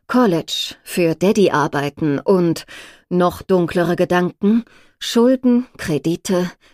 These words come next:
Geld, das reinkam und solches, das fällig war.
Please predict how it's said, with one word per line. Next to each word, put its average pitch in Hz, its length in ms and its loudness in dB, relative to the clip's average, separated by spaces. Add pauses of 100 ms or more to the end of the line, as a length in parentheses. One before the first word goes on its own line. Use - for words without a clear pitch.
(140)
Geld, 190 440 2
das 151 160 -6
reinkam 196 680 2 (380)
und 226 220 2
solches, 180 600 -2
das 214 220 -6
fällig 190 480 -6
war. - 360 -6